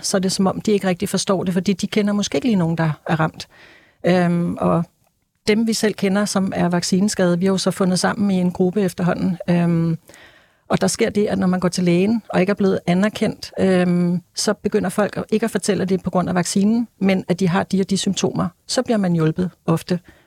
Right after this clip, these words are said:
Der er nogle, øhm, praktiserende læger, der ikke sender en videre i systemet, fordi at det er jo bare vaccinen, og man bliver tiden læger alle sår. Men når vi her efter to år stadigvæk har det rigtig, rigtig skidt,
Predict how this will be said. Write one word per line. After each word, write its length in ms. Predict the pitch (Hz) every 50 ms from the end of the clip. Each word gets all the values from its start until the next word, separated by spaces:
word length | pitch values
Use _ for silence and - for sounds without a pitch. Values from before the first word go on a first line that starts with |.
| _ _ -
Der 60 | 185
er 40 | 180
nogle, 340 | 180 185 202 214 226 233 214 _ - -
øhm, 360 | 185 180 175 170 170 165 165
praktiserende 560 | 165 - - 175 - 180 - - 202 180 190 175
læger, 160 | 170 175 185
der 60 | 185
ikke 140 | 170 170 -
sender 200 | - 190 180 175
en 160 | 170 - 180
videre 200 | 180 180 185 185
i 40 | 180
systemet, 520 | - - 180 - - - - 180 175 175 - - - - _ _ _ _ -
fordi 280 | 202 170 - 196 -
at 220 | - 180 175 - - -
det 60 | 185
er 20 |
jo 80 | 180 180
bare 220 | 175 175 170 175
vaccinen, 500 | 180 180 - - - 214 233 247 240 214 - -
og 180 | 170 175 170 -
man 200 | - 185 175 175
bliver 280 | 170 175 180 175 170 170 165 _ - _ _ _ _ _ - - - -
tiden 300 | - 247 214 - 202 190
læger 220 | 175 170 175 170
alle 140 | 156 165 180
sår. 300 | - - 170 - - - -
Men 100 | 196 175
når 100 | 180 165
vi 100 | 175 196
her 140 | 196 226
efter 260 | - 185 190 - - 190
to 240 | - - 226 190
år 140 | - 170 156
stadigvæk 480 | 175 - - 180 185 202 190 180 175 -
har 200 | - - 185 180
det 160 | 175 185 -
rigtig, 240 | 165 170 - 196 180
rigtig 200 | 170 170 - 165
skidt, 300 | - - 214 - -